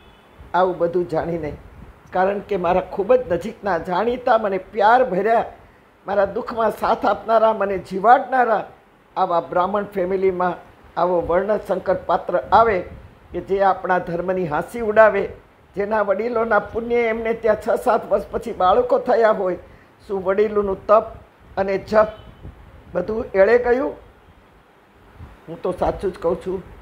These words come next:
અને ભગવાનને પ્રાર્થના કરું છું, "પ્રભુ, જે કર્યું તે તમે આ વડીલો માટે સારું કર્યું કે એમને આવા પૌત્ર પૌત્રીના વર્ણશંકર પ્રજા સાથે જોડાતા તમે જોઈ ન શકત,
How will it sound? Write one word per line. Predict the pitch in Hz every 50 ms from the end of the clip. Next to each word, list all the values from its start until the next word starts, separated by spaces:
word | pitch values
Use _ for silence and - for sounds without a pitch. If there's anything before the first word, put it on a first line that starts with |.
| - - - - - -
અને | 180 175 175
ભગવાનને | 151 151 156 131 160 175 170 185 185 180
પ્રાર્થના | 170 - - 165 185 185 - 190 190
કરું | 190 - 175 185 202
છું, | 202 - 208 - -
"પ્રભુ, | 190 185 185 190 208
જે | 143 165 214 226 220
કર્યું | - 226 208 220 240 254 254 - - - - - - - - - - -
તે | 226 220
તમે | 220 220 208 208 220 226 226 240 247 247 -
આ | 214 208
વડીલો | 185 196 208 220 226 240 220
માટે | 208 214 208 - 226 196 185 -
સારું | - 165 202 233 254 254 254
કર્યું | - 240 240 269 277 254 247 - - - - - - - - - - - - -
કે | 226
એમને | 220 - - 220 214 226 240 247 247 254 269 269 269 269 - - - - - - - - - - - - - - - - - - -
આવા | 196 214 220 254 240
પૌત્ર | 247 - - 226 240 247 - 247 240 247
પૌત્રીના | 254 - - - 226 226 - 254 240 240 247 233 233 233 240 254 - - - - - _ - - - - - - - 156
વર્ણશંકર | 190 208 233 247 254 269 254 254 233 208 240 254
પ્રજા | 254 - - 214 220 220 247 220
સાથે | 240 - 254 214 220 - 247 220
જોડાતા | - - 208 220 214 220 220 220 - 240
તમે | 220 220 240 202 208 208
જોઈ | 175 - 208 208 208 233 220
ન | 190 214 226
શકત, | 220 240 226 226 - - - -